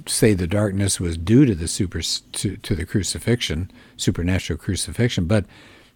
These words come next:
he does say that Jesus was crucified at the time there was this darkness. And then there's Tacitus, famous Roman historian,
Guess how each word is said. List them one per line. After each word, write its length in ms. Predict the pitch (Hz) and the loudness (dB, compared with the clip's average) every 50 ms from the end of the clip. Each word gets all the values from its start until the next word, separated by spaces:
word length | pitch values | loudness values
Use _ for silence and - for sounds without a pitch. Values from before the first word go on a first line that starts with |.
| _ | _
he 120 | - - 101 | 4 4 6
does 380 | 87 107 110 120 123 117 - | 6 6 6 6 6 6 4
say 400 | - - 110 98 98 101 98 98 | 2 2 2 2 4 4 2 2
that 260 | 92 90 92 90 90 92 | 2 0 -2 -4 -4 -4
Jesus 400 | 95 98 101 98 101 101 - - | -4 -2 0 0 0 -2 -2 -4
was 160 | 98 90 - | -4 -6 -6
crucified 880 | - - - 113 104 - - 92 87 - 85 80 80 85 87 85 82 - - - - _ _ _ _ _ _ _ - | -2 0 2 2 2 0 -2 -4 -4 -4 -4 -4 -2 -4 -4 -4 -6 -8 -12 -14 -16 _ _ _ _ _ _ _ -8
at 160 | 90 - - | -8 -6 -6
the 80 | - | -6
time 600 | - - - 127 120 107 95 87 85 87 90 90 - - - | -6 -2 0 2 2 2 2 2 0 -2 -4 -6 -8 -10 -8
there 100 | - 82 | -6 -4
was 380 | 85 90 90 90 87 87 - | -2 -2 -2 -2 -2 -4 -6
this 180 | - 80 85 - | -6 -6 -6 -6
darkness. 640 | - - 98 104 110 104 - - - - - - - - - - - - | -6 -2 0 0 0 0 -2 -6 -10 -10 -12 -16 -18 -20 -20 -20 -8 0
And 80 | - 113 | 4 6
then 60 | 127 | 6
there's 200 | 143 131 104 - | 6 6 4 0
Tacitus, 760 | - - 131 123 123 - - - 60 - - - - - - _ _ _ _ _ _ _ _ _ _ | -2 -2 -2 -2 -2 -2 -4 -6 -6 -8 -8 -10 -10 -10 -12 _ _ _ _ _ _ _ _ _ _
famous 420 | - - 101 101 101 98 - - | -2 0 2 2 2 2 0 0
Roman 300 | 98 98 107 107 107 101 | 0 2 4 4 4 4
historian, 760 | 98 101 98 - - - 123 127 127 113 85 69 67 - | 4 2 0 0 0 2 4 4 4 4 2 0 -4 -8